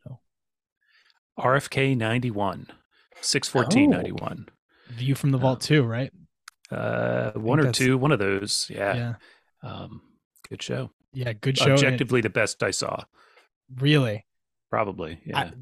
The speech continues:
Speaker 1: and it lives on video now, so we can see what it looked like. And those guys, I, I gotta say, I've watched that show. They look, like, happy and healthy up there. Like, it's,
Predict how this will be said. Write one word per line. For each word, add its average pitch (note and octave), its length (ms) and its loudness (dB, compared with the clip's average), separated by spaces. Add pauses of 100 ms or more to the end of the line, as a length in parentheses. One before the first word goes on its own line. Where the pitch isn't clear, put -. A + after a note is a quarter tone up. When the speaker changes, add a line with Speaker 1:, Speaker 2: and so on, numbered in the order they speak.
Speaker 1:
and D3 280 0
it C#3 240 -4
lives E3+ 220 4
on C#3+ 140 6
video C3 280 4
now, A2 160 -8 (100)
so B2 340 2
we B2 200 0
can C#3 160 2
see C3 300 2
what B2 160 0
it A#2 40 -2
looked C3 200 -2
like. A2+ 120 -4
And A2+ 220 -8
those D3 220 2
guys, F4+ 440 4
I, C#3 320 0
I C#3 40 0
gotta D3 160 2
say, C3+ 120 0
I've B2 120 -2
watched B2+ 240 0
that A2+ 140 -4
show. G#2+ 360 -6 (380)
They D3 120 4
look, G#3+ 280 6
like, C3 200 2
happy D#3 540 2
and A2+ 100 0
healthy F3+ 680 2
up D#3+ 180 -2
there. F#3+ 460 0 (100)
Like, A#2+ 260 -6 (240)
it's, - 260 -4